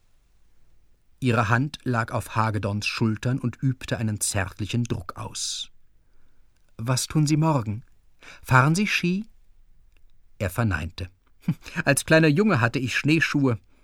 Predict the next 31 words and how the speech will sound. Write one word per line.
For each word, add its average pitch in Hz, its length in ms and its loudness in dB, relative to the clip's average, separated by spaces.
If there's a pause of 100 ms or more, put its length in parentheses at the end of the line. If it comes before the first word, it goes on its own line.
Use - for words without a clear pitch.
(260)
Jetzt 202 220 0
ist 151 120 0
mir 139 100 2
die 127 80 4
Sache 127 280 0
zu 117 140 -2
teuer.“ 120 400 0 (960)
„Wollen 143 280 4
wir 151 100 2
eine 156 140 0
Schlittenpartie - 640 -2
machen? 117 400 -2 (320)
Nach 120 180 2
Sankt 143 300 2 (100)
Veit? 165 360 0 (320)
Den 143 180 8
Lunch 170 400 4
nehmen 185 260 0
wir 190 80 2
mit. 214 340 -2 (540)
Ja, 170 100 4 (140)
ich - 160 -4
bin 180 100 8
mit 160 120 2
meinen 143 220 4
beiden 135 220 4
Bekannten 156 460 0
verabredet.“ 101 720 -4 (800)
„Sagen 160 440 4
Sie 104 220 0
ab“, - 280 -6